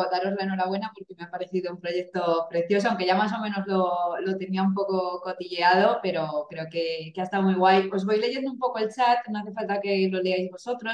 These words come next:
Bueno, os dan las felicitaciones por el proyecto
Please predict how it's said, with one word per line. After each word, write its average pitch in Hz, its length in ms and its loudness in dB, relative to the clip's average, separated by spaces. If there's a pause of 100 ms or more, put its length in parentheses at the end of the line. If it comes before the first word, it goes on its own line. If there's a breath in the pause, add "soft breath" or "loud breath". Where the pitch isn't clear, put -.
Bueno, 185 200 -2
os 170 60 -10
dan 180 120 -2
las 185 220 2
felicitaciones 202 1300 -4
por 170 120 -8
el 170 100 -6
proyecto 214 540 -2